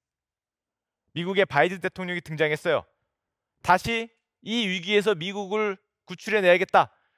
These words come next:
다시 나도 엄청난 돈을 써서 뉴딜 정책을 하겠다." 뭐 이천 조가 넘는 돈을 발표했죠. 그 뉴딜 정책을 발표했는데 과거와 약간 달라졌습니다. 뭐가 달라졌을까요?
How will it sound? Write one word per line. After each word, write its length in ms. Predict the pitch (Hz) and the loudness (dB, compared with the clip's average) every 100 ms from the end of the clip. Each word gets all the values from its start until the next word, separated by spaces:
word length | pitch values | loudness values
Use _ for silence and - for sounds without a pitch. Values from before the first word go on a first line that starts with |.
| _ - | _ 2
다시 300 | 196 208 226 | 2 4 4
나도 420 | 208 226 247 226 _ _ _ _ _ _ - | 4 4 0 -2 _ _ _ _ _ _ -6
엄청난 520 | 185 240 254 240 247 | -2 -2 0 0 0
돈을 240 | 190 196 202 | 0 -2 -2
써서 280 | 202 220 | 0 -2
뉴딜 360 | 165 220 233 247 | -2 -4 -2 0
정책을 380 | 220 208 202 190 | 0 0 2 2
하겠다." 420 | 185 - 160 - _ _ _ _ _ _ _ _ _ _ - - | 2 2 0 0 _ _ _ _ _ _ _ _ _ _ -20 -16
뭐 140 | 120 | -12
이천 380 | 165 - 233 202 | -12 -10 -6 -2
조가 160 | 202 | 0
넘는 220 | 151 151 165 | 0 -2 -6
돈을 220 | 156 156 | -8 -6
발표했죠. 600 | 113 - 143 - - - _ _ _ _ _ _ _ _ _ _ _ - | -6 -8 -10 -12 -14 -18 _ _ _ _ _ _ _ _ _ _ _ -12
그 100 | 226 | -8
뉴딜 240 | 220 269 | -4 0
정책을 360 | 254 240 254 233 | 0 0 -2 -4
발표했는데 720 | 180 180 233 202 185 208 151 - _ _ _ - | -2 -2 -2 -4 -2 -2 -2 -6 _ _ _ 2
과거와 440 | 185 226 277 233 | 4 6 6 8
약간 340 | 165 - 262 | 6 4 2
달라졌습니다. 800 | 240 214 226 208 175 160 101 80 _ _ | 6 6 6 2 -8 -8 -8 -8 _ _
뭐가 220 | 165 220 | -2 4
달라졌을까요? 720 | 233 190 147 - - 90 78 | 6 6 4 -4 -8 -8 -8